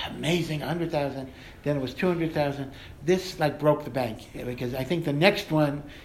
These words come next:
is only half a million, right? So this created kind of a Guinness Book of World Records, uh, funeral, uh, attendance. Great, great rabbi. And this was the shaila that he was asked. I'm not sure how it came to him, and I'm not sure about the timing.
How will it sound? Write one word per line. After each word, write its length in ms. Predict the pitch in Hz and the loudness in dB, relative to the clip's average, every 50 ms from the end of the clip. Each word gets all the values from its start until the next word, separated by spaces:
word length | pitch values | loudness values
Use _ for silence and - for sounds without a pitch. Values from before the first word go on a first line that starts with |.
| - | -10
is 120 | - 127 131 | -4 0 2
only 200 | 151 151 143 139 | 2 4 2 2
half 220 | 123 131 139 131 139 | 2 2 2 0 0
a 40 | |
million, 340 | 127 127 131 127 113 95 - - - - | 0 0 0 0 -2 -4 -8 -12 -14 -14
right? 180 | 120 110 104 | -12 -12 -10
So 300 | - - 120 110 113 110 - - - - - - - - - - - - - - - - | -8 -6 -6 -6 -6 -8 -12 -14 -16 -16 -16 -16 -16 -16 -18 -18 -20 -18 -18 -18 -8 -4
this 160 | - 143 143 | -2 -2 -2
created 560 | 143 - 160 151 147 156 160 147 143 139 - - | 0 0 2 4 6 6 6 6 4 2 0 0
kind 240 | 143 143 143 139 | 0 2 2 2
of 120 | 143 131 135 | 2 4 4
a 260 | 139 135 131 131 - - - - - - - 131 | 4 4 2 0 -2 -6 -10 -10 -12 -8 -4 4
Guinness 400 | 127 165 214 214 208 185 156 - | 6 8 8 10 8 6 4 4
Book 260 | - - 185 190 185 | 6 6 8 8 8
of 120 | 170 151 143 | 6 4 6
World 240 | 165 175 165 151 131 | 8 8 8 8 8
Records, 580 | 160 175 175 175 160 143 131 - - - - - - | 8 8 8 8 6 4 4 2 -2 -10 -10 -6 -2
uh, 240 | 147 135 139 135 127 | 0 2 2 0 0
funeral, 580 | - - 156 165 160 156 147 139 131 127 131 - - - - - - - - - - | 0 0 2 2 4 4 4 2 2 0 -4 -10 -16 -18 -18 -18 -18 -18 -16 -8 -2
uh, 280 | 147 139 143 139 143 147 | 0 0 2 0 0 -2
attendance. 540 | 143 - - 180 190 185 170 170 170 170 - - - - - - - - - - | -4 0 2 2 4 4 4 2 2 0 -6 -12 -16 -18 -18 -18 -18 -18 -10 -2
Great, 280 | - 190 208 202 196 | 2 4 4 4 4
great 240 | 196 175 160 151 - 147 | 2 2 0 2 2 0
rabbi. 360 | 135 131 127 135 131 156 185 - - - - - - - - - - - | 0 0 0 0 -2 -2 -4 -6 -10 -14 -16 -18 -18 -16 -16 -16 -4 0
And 160 | - 156 170 | 2 4 6
this 180 | 185 262 262 269 | 6 4 4 4
was 180 | 320 269 - | 2 2 2
the 60 | - 196 | 2 0
shaila 460 | - - - 180 190 185 175 165 156 | 0 2 2 4 4 4 2 2 2
that 140 | 147 135 147 | 2 2 2
he 80 | 147 | 0
was 160 | 131 135 - | 0 0 -2
asked. 340 | 170 160 131 104 - - - - | -2 -2 -4 -4 -8 -10 -6 -2
I'm 140 | 156 160 | 0 0
not 160 | 185 196 185 - | 2 2 0 2
sure 140 | - 175 | 2 2
how 100 | 156 151 | 2 2
it 140 | 147 139 - | 2 0 0
came 260 | - 185 202 202 185 | 0 0 0 0 0
to 100 | - - | -2 -2
him, 200 | 135 110 107 117 | -2 -2 -2 -2
and 120 | 131 131 143 | -4 -2 -2
I'm 80 | 147 151 | 0 0
not 140 | 156 147 - | -2 -2 -2
sure 120 | - 139 | -2 -2
about 160 | 139 127 123 | -2 -4 -4
the 80 | - - | -8 -10
timing. 420 | - - 156 160 143 120 113 - | -8 -6 -6 -4 -4 -6 -8 -10